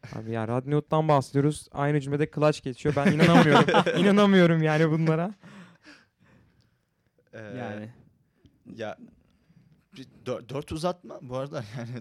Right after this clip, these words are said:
Speaker 2: dö-, dö-, bayağı fazla bir şey aslında ya.
Speaker 3: Yani.
Speaker 2: Altmış beş dakika oynamak nedir ve Jokic
Speaker 3: Toplam maç
Speaker 2: gibi bir
Speaker 3: süresi,
Speaker 2: oyuncu için
Speaker 3: e,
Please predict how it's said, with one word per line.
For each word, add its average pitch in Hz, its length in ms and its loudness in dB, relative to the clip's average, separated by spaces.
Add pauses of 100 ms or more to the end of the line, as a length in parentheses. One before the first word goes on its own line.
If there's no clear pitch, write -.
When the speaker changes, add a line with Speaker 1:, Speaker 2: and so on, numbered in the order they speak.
Speaker 2:
dö-, 117 200 -10
dö-, 117 200 -12
bayağı 135 240 -8
fazla 113 340 -14
bir 147 60 -14
şey - 180 -16
aslında 92 340 -16
ya. 92 60 -14
Speaker 3:
Yani. 165 140 -12
Speaker 2:
Altmış 113 380 -10
beş 160 180 -6
dakika - 300 -8
oynamak 139 460 -8 (440)
nedir 143 260 -6
ve 143 100 -4
Jokic - 640 -10
Speaker 3:
Toplam 170 280 -6
maç 190 200 -4
Speaker 2:
gibi 123 140 -8
bir 180 140 -2
Speaker 3:
süresi, 123 200 -6
Speaker 2:
oyuncu 139 340 -4
için 139 100 -4
Speaker 3:
e, 143 560 -2